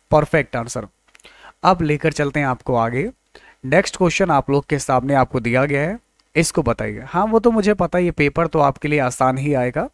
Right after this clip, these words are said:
जिन लोगों ने मेहनत की है, खूब पढ़ाई की डटकर, कोई भी क्वेश्चन अगर नहीं छोड़ा है, हमने पहले ही बोला था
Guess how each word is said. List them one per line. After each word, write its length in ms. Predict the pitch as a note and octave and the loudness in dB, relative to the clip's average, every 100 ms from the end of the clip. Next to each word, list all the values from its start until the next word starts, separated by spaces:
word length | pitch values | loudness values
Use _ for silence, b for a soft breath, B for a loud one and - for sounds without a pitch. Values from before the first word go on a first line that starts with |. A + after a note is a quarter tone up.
| b b b b D#3 | b b b b -2
जिन 180 | F3+ F#3+ | 0 2
लोगों 200 | F#3 G3+ | 2 2
ने 80 | |
मेहनत 340 | E3 C3+ D#3+ D#3+ | 0 0 0 -2
की 180 | F3 E3+ | -2 -2
है, 100 | F3 | -2
खूब 280 | - G#3+ | 2 0
पढ़ाई 280 | - D3+ D3 | 4 2 4
की 160 | C#3+ D#3 | 0 0
डटकर, 400 | C3+ B2+ D3+ D#3 | -2 -2 -4 -4
कोई 260 | - F#3+ G3 | 2 4 4
भी 100 | G3+ | 2
क्वेश्चन 300 | E3+ D3 E3 | 2 2 0
अगर 220 | D#3 C#3+ | 0 0
नहीं 220 | C3 E3+ | 0 -2
छोड़ा 320 | - C#3+ C#3 | 0 0 0
है, 160 | C#3 C#3+ | -2 -4
हमने 200 | C#3 C3+ | -4 -2
पहले 260 | C3+ C#3 | -2 0
ही 60 | E3 | 0
बोला 260 | C#3 C#3 C#3 | 0 -2 -2
था 180 | E3 | -4